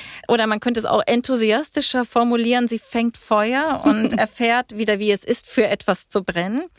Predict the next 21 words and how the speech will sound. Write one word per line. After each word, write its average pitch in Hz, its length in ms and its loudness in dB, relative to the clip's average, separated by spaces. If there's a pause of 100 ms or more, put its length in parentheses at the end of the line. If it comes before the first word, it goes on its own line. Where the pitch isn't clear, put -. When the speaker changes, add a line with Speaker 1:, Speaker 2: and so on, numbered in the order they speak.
(400)
Speaker 1:
Und 214 360 -2
dann 226 160 2
will 269 120 0
sie 247 100 -4
das 220 220 -2
Ganze 226 420 0
in 214 640 -2 (160)
wissenschaftliche 233 720 -2
Diskurse 247 960 0 (500)
bannen 269 400 2
oder 202 640 2
bändigen 262 680 2
und 208 520 0
gerät 202 400 2
dabei 202 680 2
ins 208 280 -2
freie 226 340 0
Erzählen, 226 680 0 (680)
genau 202 360 2
wie 202 100 2
Nina. 170 360 -2